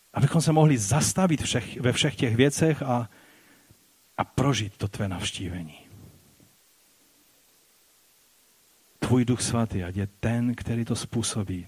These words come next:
Ať to není naše snažení, ať to není úkol, který si dáme, nějaké novoroční předsevzetí, ale ať je to tvůj Duch, Pane.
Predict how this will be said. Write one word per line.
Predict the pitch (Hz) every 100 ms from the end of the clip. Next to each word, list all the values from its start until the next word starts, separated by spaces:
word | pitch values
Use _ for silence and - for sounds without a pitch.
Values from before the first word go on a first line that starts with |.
| -
Ať | -
to | - 135
není | 143 135
naše | 107 -
snažení, | 113 - 117 113 120 113 87
ať | 87
to | -
není | 127 139 113 - - - -
úkol, | 180 185 143 120
který | - 120
si | 113 131
dáme, | 110 123 123 98
nějaké | 92 113 120 131
novoroční | 117 120 120 - 120
předsevzetí, | - 127 - 117 107 101 -
ale | 101
ať | 101
je | 113
to | 107
tvůj | - - 104
Duch, | 98 -
Pane. | - 82 -